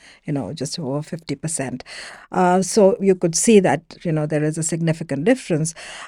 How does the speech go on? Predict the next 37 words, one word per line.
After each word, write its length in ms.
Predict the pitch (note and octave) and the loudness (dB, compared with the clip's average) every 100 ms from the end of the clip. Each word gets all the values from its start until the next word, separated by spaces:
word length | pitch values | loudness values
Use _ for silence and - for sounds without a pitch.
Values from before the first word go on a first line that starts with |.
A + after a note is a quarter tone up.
| - | 0
Um, 400 | F#3 F3+ F#3+ F3+ _ - | 4 6 4 0 _ -2
we 400 | F#3 A3 A#3+ A#3+ | 4 6 8 6
used, 580 | A#3+ B3 C#4 C#4+ B3 - | 8 8 8 8 6 2
uh, 340 | G3+ F#3 F#3 F3+ F#3 | 2 4 4 2 -2
you 80 | F#3+ | 0
know, 200 | F#3 F3+ | 2 2
a, 400 | D#3+ E3 - - E3+ | 0 -2 -6 -4 -2
a 60 | E3 | 2
dis-, 260 | F#3 - - | 0 0 -2
you 80 | F3 | -2
know, 340 | D3 F3 E3 - | 0 0 0 0
a, 120 | F3+ | 0
a 40 | |
discrete, 560 | E3 E3+ - A3+ G#3+ - F#3 | 2 0 2 2 2 -2 -4
uh, 120 | F#3 | -4
time 340 | F#3 F3+ F3 | 0 2 2
hazard 340 | E3+ F#3+ F3 E3 | 2 2 2 2
model, 400 | F#3+ B3 D4 E4+ - - - - | 2 2 2 0 -2 -18 -18 -8
uh, 240 | G3+ G3 F#3+ | 0 4 4
to 180 | G#3+ - | 2 0
actually 420 | F#3 - G#3+ G3+ | -2 0 6 8
examine, 680 | E3+ E3+ D#3 F3+ F3+ F#3 F#3 - | 8 4 2 2 4 2 -2 -4
you 120 | F3+ | 0
know, 160 | D#3+ E3 | 2 0
when 460 | D#3 D#3 G3 G3+ | 2 6 8 8
they've 200 | G3+ F#3 | 8 6
dropped 380 | E3 E3 D#3+ - | 4 0 0 0
out 280 | D#3 D#3+ E3 | 2 2 0
and 280 | D3 D#3 D#3+ | 0 0 -2
wh-, 360 | G#3+ D#3+ E3+ | -6 -2 -2
what 420 | F3 D3 E3+ F#3+ | 0 4 4 4
has, 300 | - E3 D#3 - - | 4 2 2 -6 0
what 160 | F3+ | 2
have 120 | F#3 | 2
been 160 | D#3+ E3+ | 4 4
the 80 | D#3 | 2
factors. 640 | - C3 - - A#3 C#4 | -2 -8 -8 0 0 0